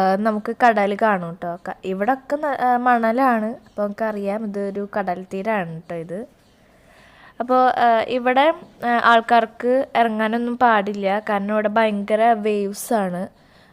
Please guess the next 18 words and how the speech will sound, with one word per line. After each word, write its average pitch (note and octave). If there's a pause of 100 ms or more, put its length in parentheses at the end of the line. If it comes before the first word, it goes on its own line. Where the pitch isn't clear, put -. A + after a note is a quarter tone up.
അത് A3+
നമ്മുടെ A3+
സാധാ A#3
കടൽ A#3
പോലെയല്ല. A3+ (120)
ഭയങ്കര F#3+ (400)
തിരമാലയാണ്, G3
ഭയങ്കര F#3
ഫോഴ്സ് G3
ആണ്. F#3+ (760)
അപ്പൊ G#3
ഡേഞ്ചറസ് G3+
ആണ്. A3+
അപ്പൊ G#3+
നമുക്ക് G#3+
അങ്ങോട്ട് A3+
പോവാൻ A3
പാടില്ല. G3